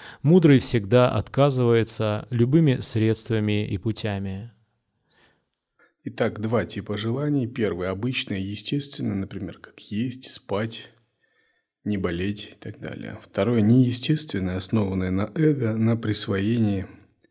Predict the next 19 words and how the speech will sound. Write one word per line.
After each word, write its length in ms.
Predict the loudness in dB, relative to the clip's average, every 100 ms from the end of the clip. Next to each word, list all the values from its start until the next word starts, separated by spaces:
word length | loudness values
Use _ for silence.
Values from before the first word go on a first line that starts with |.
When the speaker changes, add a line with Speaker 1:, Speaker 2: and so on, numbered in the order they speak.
| _ _ -20 _ _
Speaker 2:
которое 540 | -14 -8 -2 0 2 0
йогин 580 | 0 -2 0 -2 -4 -4 -2
должен 320 | -2 0 0
научиться 520 | -2 -4 -6 -8 -8
усмирять, 600 | -8 -6 -2 0 0 -2
контролировать 800 | -4 -6 -4 -4 -2 0 0 -2
и 40 | -4
затем 640 | -6 -6 -2 -2 -6 -14 -6
полностью 640 | -2 0 0 -2 -6 -8 -6
избавляться. 720 | -4 0 0 -2 -8 -12 -14 -16 _ _ _ _ _ _ _ _ _ -2
Мы 120 | -2
сейчас 320 | 2 4 4
живём 680 | 4 2 4 4 4 2 -4
в 180 | -2 -2
эпоху, 360 | 2 2 2
называемую 720 | 0 2 2 4 4 4 2
Кали-юга, 720 | 0 0 2 2 2 0 -2 -4
которая 640 | -8 -4 0 2 2 -2 -6 -20 _ _ _ _ _ _ _ _ _ _
характеризуется 1300 | -2 -2 0 -2 -2 0 2 2 0 0 -2 -2